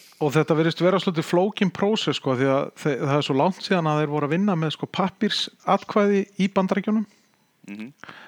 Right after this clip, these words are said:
Speaker 1: Og að, hérna, að allt þetta mail-in-dót er á pappír, þannig að það þarf að opna umslag, staðfesta s-, hérna, undirskriftir á, á umslagi og innra umslagi og svo má, hérna, fjarlægja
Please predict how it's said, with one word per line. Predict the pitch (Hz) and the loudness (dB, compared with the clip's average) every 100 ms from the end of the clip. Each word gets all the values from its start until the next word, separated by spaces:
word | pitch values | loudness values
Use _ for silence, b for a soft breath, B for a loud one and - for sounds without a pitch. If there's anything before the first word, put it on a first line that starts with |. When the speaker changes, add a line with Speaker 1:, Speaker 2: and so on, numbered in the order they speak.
| B _ | B _
Speaker 1:
Og | 143 | 0
að, | 139 139 | 2 0
hérna, | 143 143 139 143 135 135 | 0 0 0 0 2 2
að | 135 135 - | 0 0 2
allt | 147 - | 0 2
þetta | 160 147 | 2 4
mail-in-dót | 147 175 185 170 156 160 | 4 4 2 2 0 0
er | |
á | 139 | -2
pappír, | - 160 - 214 208 | 0 -2 0 -4 -2
þannig | 151 143 | 0 2
að | 131 127 - | 2 0 -2
það | - 139 | -2 -2
þarf | 143 131 | 0 0
að | 123 117 - - b b | 0 -2 -6 -20 b b
opna | 131 156 170 151 | 0 2 2 2
umslag, | 170 - 175 165 - - | 2 2 0 0 -4 -14
staðfesta | - 160 165 170 - 135 120 - | 0 2 4 2 2 2 2 -2
s-, | - - - 120 | -10 -6 -6 -4
hérna, | 143 139 135 - 120 113 113 110 113 113 | 0 2 0 0 -2 0 0 -2 -4 -2
undirskriftir | 156 185 185 185 175 160 | 0 2 0 0 0 2
á, | 139 | 2
á | 135 135 | 2 2
umslagi | 135 151 165 175 147 | 2 2 2 2 4
og | 127 | 4
innra | 151 196 | 4 4
umslagi | 196 190 208 208 214 - B B B B | 2 2 2 2 0 -4 B B B B
og | - 135 | -8 -2
svo | - 170 | 4 4
má, | 160 151 143 135 131 | 4 2 4 2 0
hérna, | 131 131 127 120 117 - _ _ _ | -2 -2 0 -2 -2 -8 _ _ _
fjarlægja | - 160 160 160 139 117 120 | 0 2 4 4 4 2 0